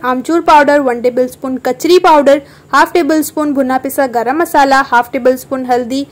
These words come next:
हाफ टेबल स्पून लाल मिर्च powder, one टेबल स्पून chili flakes और वन टेबल स्पून कश्मीरी लाल मिर्च। अब ये जो गोश्त है इसमें हम ये मसाले ऐड कर देंगे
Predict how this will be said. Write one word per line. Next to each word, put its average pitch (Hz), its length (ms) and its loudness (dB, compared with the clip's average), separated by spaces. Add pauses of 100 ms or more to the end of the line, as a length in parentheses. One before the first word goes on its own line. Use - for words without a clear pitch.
(220)
हाफ 302 220 2
टेबल 320 240 0
स्पून 320 220 -4
लाल 254 220 2
मिर्च 302 200 -6
powder, 277 400 2
one 269 240 -2
टेबल 302 220 -2
स्पून 294 260 -6
chili 269 260 -6
flakes 269 340 -4
और 262 200 -2
वन 254 200 -4
टेबल 247 260 0
स्पून 294 260 -8
कश्मीरी 240 400 -6
लाल 214 220 -6
मिर्च। 277 380 -8 (540)
अब 302 160 2
ये 370 100 6
जो 370 160 4
गोश्त 302 360 4
है 370 100 4
इसमें 359 200 -2
हम 320 200 0
ये 311 80 -2
मसाले 269 420 0
ऐड 349 200 2
कर 349 160 0
देंगे 311 420 -4